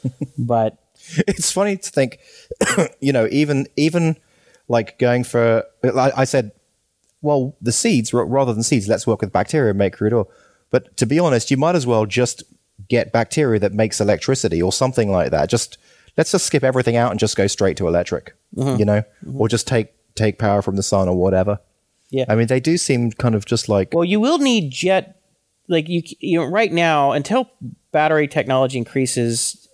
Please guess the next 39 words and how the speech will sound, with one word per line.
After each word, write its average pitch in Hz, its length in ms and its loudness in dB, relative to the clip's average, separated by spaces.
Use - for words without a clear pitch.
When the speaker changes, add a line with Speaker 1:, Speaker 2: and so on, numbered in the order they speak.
Speaker 2:
uh, 123 80 -2
substantially, 117 920 -2
you're, 135 320 0
you 143 280 -6
know, 143 120 2
the, 131 200 2
the 143 240 0
jets 160 520 -2
are 143 40 -8
gonna 127 140 0
need 120 160 -2
jet 117 220 2
fuel. 104 140 -6
They're 110 100 -4
not 135 60 2
Speaker 1:
Yeah, 110 160 2
Speaker 2:
gonna - 100 -4
create 101 140 2
Speaker 1:
yeah. 117 60 2
Speaker 2:
electric 117 380 -2
jets. 117 120 -4
Although 170 420 0
Elon 226 220 0
Musk 214 260 0
had, 139 180 0
he 147 120 0
gave, 151 240 0
he 151 100 -4
gave 185 140 0
some 135 120 -2
numbers. 135 300 0
He's 127 140 -2
like, 127 180 0
you 131 60 -2
know, 127 120 2
at 127 40 0
the 127 60 -4
current 180 380 -2
rate 135 440 2